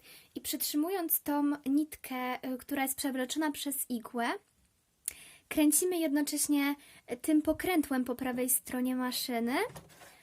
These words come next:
Chodzi o to, aby ta górna nitka wyciągnęła nam, e, tą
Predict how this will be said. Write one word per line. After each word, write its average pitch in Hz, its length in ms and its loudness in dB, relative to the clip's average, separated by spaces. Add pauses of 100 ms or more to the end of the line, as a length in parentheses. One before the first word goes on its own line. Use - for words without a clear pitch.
(680)
Chodzi 392 340 4
o 294 140 0
to, 294 340 2 (440)
aby 294 240 4
ta 294 160 0
górna 349 380 4
nitka 269 500 0 (680)
wyciągnęła 311 840 4
nam, 285 320 2 (1000)
e, 277 280 0
tą 302 400 2